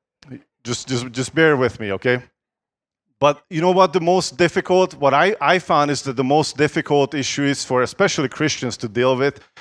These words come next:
around Christmas time is the idea of giving gifts. You know, I, I hear, and again, uh, that, that is, really comes from the fact that,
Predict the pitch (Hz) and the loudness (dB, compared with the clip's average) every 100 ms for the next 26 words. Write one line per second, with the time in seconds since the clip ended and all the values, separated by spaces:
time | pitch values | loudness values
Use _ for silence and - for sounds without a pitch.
0 | - - 127 113 151 156 123 117 - 120 | -16 -4 -2 -2 -2 -4 -4 -6 -2 0
1 | 113 113 - _ 139 123 131 139 131 123 | 0 -4 -10 _ -4 0 2 2 2 0
2 | 113 107 131 113 101 120 101 - - - | -2 -2 -4 -4 -2 -2 -2 -4 -14 -18
3 | _ _ _ 123 127 131 143 139 127 147 | _ _ _ -2 0 2 0 -2 2 2
4 | 143 123 _ _ _ _ _ _ 143 151 | 2 0 _ _ _ _ _ _ -4 -2
5 | 147 156 131 - 156 139 156 - _ 160 | 2 2 2 0 -2 0 0 -2 _ 2
6 | 156 165 - - - 147 190 170 175 170 | 4 2 -2 -8 -4 2 4 4 2 0
7 | - 135 131 - 151 143 139 123 120 - | -2 -2 -2 2 2 2 0 2 0 -4